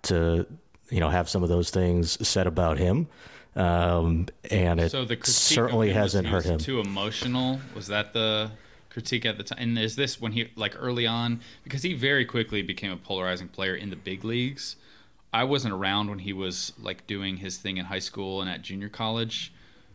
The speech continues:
Speaker 2: At that point, was the critique that he was too emotional? What was the specific critique?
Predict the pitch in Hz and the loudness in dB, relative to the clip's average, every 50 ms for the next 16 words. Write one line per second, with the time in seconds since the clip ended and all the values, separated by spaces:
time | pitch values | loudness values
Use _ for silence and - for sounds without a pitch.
0 | - - - - - - - - _ - - 104 104 - 127 131 139 135 - - | -20 -20 -20 -20 -20 -20 -20 -20 _ -6 -6 -6 -4 0 2 2 2 0 -2 -6
1 | - 110 101 92 92 87 - - - - - - - - - - 113 113 104 - | -8 -6 -4 -4 -6 -8 -10 -14 -20 -20 -20 -20 -20 -20 -10 -4 -2 -2 -2 -2
2 | 107 - - 113 95 - - 113 107 98 92 - - 98 95 92 92 92 - - | -6 -8 -8 -10 -8 -8 -4 -4 -4 -4 -4 -4 -2 0 0 0 0 -2 -6 -12
3 | - - - - 110 98 95 95 90 87 - - - - - - - - - - | -20 -20 -8 -6 -6 -4 -4 -4 -6 -6 -6 -8 -8 -10 -12 -16 -20 -20 -20 -20
4 | - - - - - 120 107 95 82 80 82 104 139 - - 170 170 170 170 147 | -20 -20 -12 -8 -4 -4 -4 -4 -6 -8 -8 -8 -6 -6 -6 -6 -6 -8 -6 -2
5 | 110 104 90 101 98 - 92 90 - - - 92 - - 95 85 85 - - - | -2 -2 -2 -4 -8 -10 -8 -10 -10 -10 -10 -10 -8 -8 -8 -8 -10 -12 -6 -6
6 | 85 - - 90 82 80 78 - - | -6 -6 -6 -8 -8 -8 -10 -12 -18